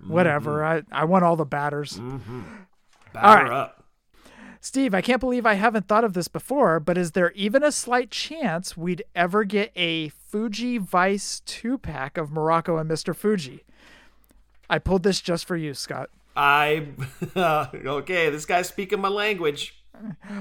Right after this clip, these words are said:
Speaker 1: Bigger, Batter, Better. Wait, Bigger, Better, Batter. Sorry. Said, "I want this so bad.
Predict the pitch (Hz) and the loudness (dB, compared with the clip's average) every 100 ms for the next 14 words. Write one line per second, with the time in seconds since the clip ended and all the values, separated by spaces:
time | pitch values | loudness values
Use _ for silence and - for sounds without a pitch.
0 | - 156 185 185 185 180 165 147 196 160 | -4 0 2 4 4 4 2 4 4 2
1 | 170 - - 156 139 165 180 147 165 165 | 0 -6 -6 -6 -2 0 0 0 0 0
2 | 143 156 147 131 151 _ _ - 151 143 | 0 -2 -2 -6 -10 _ _ -6 -4 -4
3 | - _ _ _ - 196 170 165 _ 180 | -10 _ _ _ -6 0 0 -2 _ 0
4 | 165 180 202 233 - 196 170 165 139 127 | 2 2 2 0 2 2 4 2 0 -4